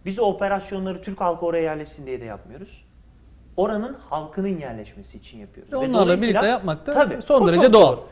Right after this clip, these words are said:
Speaker 2: doğal.
Speaker 1: Yanında onlardan birilerinin bulunması,
Speaker 2: Evet.
Speaker 1: onları, oranın halkını oraya geri çağırmak, onlarla beraber bir takım,
Speaker 2: Evet.
Speaker 1: e, işlerin yürütülmesinden doğal bir şey olamaz. Sahada da görüyoruz ama Türkiye artık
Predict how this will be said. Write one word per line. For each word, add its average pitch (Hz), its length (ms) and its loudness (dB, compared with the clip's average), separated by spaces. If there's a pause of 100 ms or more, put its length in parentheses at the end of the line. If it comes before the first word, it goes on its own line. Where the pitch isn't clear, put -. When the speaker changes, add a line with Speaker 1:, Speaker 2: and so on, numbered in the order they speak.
(120)
Speaker 2:
doğal. 196 120 2
Speaker 1:
Yanında 254 300 2
onlardan 233 560 2
birilerinin 220 420 -2
bulunması, 202 560 -4 (200)
Speaker 2:
Evet. 165 120 -4
Speaker 1:
onları, 220 280 0
oranın 247 420 0
halkını 208 440 -2
oraya 202 340 0
geri 185 300 -2
çağırmak, 156 500 -4
onlarla 208 600 -4
beraber 185 480 0
bir 180 80 -14
takım, 202 280 -10 (200)
Speaker 2:
Evet. 123 220 -10
Speaker 1:
e, 151 400 -6 (220)
işlerin 208 460 -6
yürütülmesinden 202 840 -6
doğal 170 240 0
bir 170 40 -12
şey 190 180 -8
olamaz. 185 360 -6 (340)
Sahada 226 420 2
da 254 60 2
görüyoruz 208 640 -4
ama 208 340 -4 (300)
Türkiye 202 440 -8
artık 175 340 -4